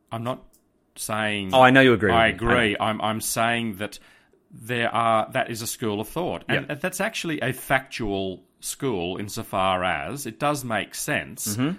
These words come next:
Speaker 1: that if you don't do anything wrong
Speaker 2: Of course.
Speaker 1: in terms of, in terms of the Motor Traffic Act for the various states,
Speaker 2: Yeah.
Speaker 1: you are not going to get a ticket. So that's, it's a, it's a sort of a philosophical,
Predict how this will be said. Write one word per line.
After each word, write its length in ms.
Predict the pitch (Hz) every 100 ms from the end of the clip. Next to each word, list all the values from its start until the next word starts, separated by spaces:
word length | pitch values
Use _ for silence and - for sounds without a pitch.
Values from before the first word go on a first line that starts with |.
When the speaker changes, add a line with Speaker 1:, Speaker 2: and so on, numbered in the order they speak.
| - 98
Speaker 1:
that 360 | 110 104 - - _ _ _
if 220 | 143 143
you 100 | 117
don't 460 | 101 117 110 95 -
do 200 | 117 107
anything 540 | 101 95 98 92 85 82 _ _ _ -
wrong 640 | 92 104 117 82 78 160
Speaker 2:
Of 100 | 117
course. 380 | - 185 107 -
Speaker 1:
in 60 | 101
terms 180 | 95
of, 180 | 98 95
in 120 | 107 113
terms 300 | 113 101 95
of 100 | 90
the 80 | 98
Motor 240 | 101 98
Traffic 380 | - 123 120 92
Act 220 | 82 -
for 100 | -
the 80 | 90
various 420 | 92 92 85 82
states, 560 | - - 107 76 - -
Speaker 2:
Yeah. 160 | 101 98 - _ -
Speaker 1:
you 160 | 117 107
are 80 | 98
not 200 | 101 -
going 220 | 92 87
to 100 | -
get 180 | 87 -
a 60 | -
ticket. 320 | - 110 -
So 280 | - 92 92 -
that's, 260 | - 98 -
it's 160 | - -
a, 120 | -
it's 140 | 101 -
a 60 |
sort 160 | 92 107
of 60 | 92
a 60 |
philosophical, 760 | 92 110 95 - - 98 87 80